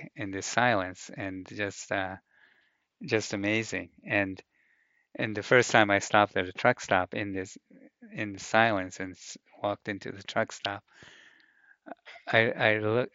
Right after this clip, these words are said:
I sat down and for, and ordered a cup of tea, and, I looked at the people next to me, you know, sitting there,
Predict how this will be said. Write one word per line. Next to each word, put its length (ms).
I 120
sat 320
down 480
and 380
for, 200
and 440
ordered 380
a 60
cup 240
of 80
tea, 320
and, 220
I 100
looked 260
at 100
the 320
people 360
next 320
to 100
me, 420
you 100
know, 180
sitting 340
there, 300